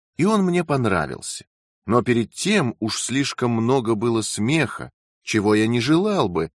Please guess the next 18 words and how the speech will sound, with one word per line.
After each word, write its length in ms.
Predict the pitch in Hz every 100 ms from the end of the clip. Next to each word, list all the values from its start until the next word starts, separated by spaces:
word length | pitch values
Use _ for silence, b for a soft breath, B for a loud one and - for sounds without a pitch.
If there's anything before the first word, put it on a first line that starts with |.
| _
чтобы 320 | - - 101
там 280 | 98 101 101
было». 340 | 92 80 67 - _ _ _ _ _ _
Затем, 420 | 110 101 120 113
обратившись 760 | 107 104 101 113 107 - 98
к 100 | -
Лауретте, 800 | 87 78 67 113 170 - 175 180 - _ _ _
он 180 | 107 139
сказал: 540 | - 120 82 71 62 _ _ _ _ _ -
«Мадонна, 680 | 147 120 98 87 82 92 - _ _ _
продолжайте, 880 | 143 180 175 107 101 107 113 180 180
по 160 | -
возможности, 640 | 113 104 107 110 107 101 -
более 480 | 98 90 101 120 156
подходящей 800 | 160 - 107 85 87 87 - 107
новеллой, 600 | 90 - 92 101 104 98 _ _
чем 280 | - 95 -
это». 400 | 76 69 -